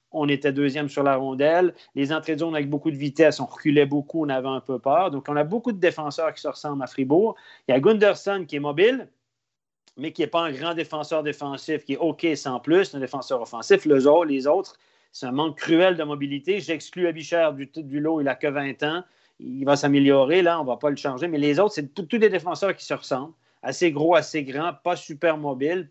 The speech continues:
pas super extraordinaire avec le puck. Führer vient de revenir aussi. Donc, ça fait que, ben,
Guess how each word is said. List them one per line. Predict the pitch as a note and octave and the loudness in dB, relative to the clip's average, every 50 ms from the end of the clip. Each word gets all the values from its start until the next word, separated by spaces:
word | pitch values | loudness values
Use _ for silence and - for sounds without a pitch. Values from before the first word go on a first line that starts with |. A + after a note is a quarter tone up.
| _ | _
pas | - D#3 D3 | -4 -4 -4
super | C#3+ - - - E3+ D#3 D3 - F3 E3+ E3 C#3 C#3 | -4 -10 -12 -12 -12 -8 0 2 4 4 4 2 -2
extraordinaire | D3 D3 - - D#3+ D#3 D3 C3+ D3 D#3 D3+ C#3 | -6 -8 -4 -2 0 0 0 0 -2 -2 -2 -2
avec | C#3 C3+ B2+ - C3 | -2 -2 -4 -4 -4
le | B2+ | -4
puck. | - - C3+ D#3 G3 - - _ _ _ _ _ _ _ _ _ _ | -2 2 2 2 2 2 -4 _ _ _ _ _ _ _ _ _ _
Führer | - D3 C#3+ D#3 D#3+ D#3 | -2 0 2 4 4 2
vient | C#3+ D3 C#3+ | 2 -2 -4
de | C#3+ | -4
revenir | C#3 D3 C3+ C#3+ D3+ D3+ C3 | -6 -6 -6 -6 -6 -6 -6
aussi. | C#3 C3 - - E3 | -6 -8 -8 -2 0
Donc, | E3 D3 - _ _ _ _ _ _ _ _ _ _ | 0 0 -2 _ _ _ _ _ _ _ _ _ _
ça | _ - - E3 D3 | _ 0 2 2 2
fait | - - A3 A3 | 4 2 0 0
que, | - F#3+ F3+ E3 - _ _ | 0 -2 -2 -2 -4 _ _
ben, | D#3 D3+ D3 D3 D3+ E3 E3+ E3 E3 D#3+ D#3+ D#3+ D#3+ D#3+ D#3+ D#3+ D#3+ E3+ E3+ | -8 -6 -4 -4 -4 -6 -6 -8 -10 -10 -10 -10 -10 -10 -10 -10 -10 -10 -8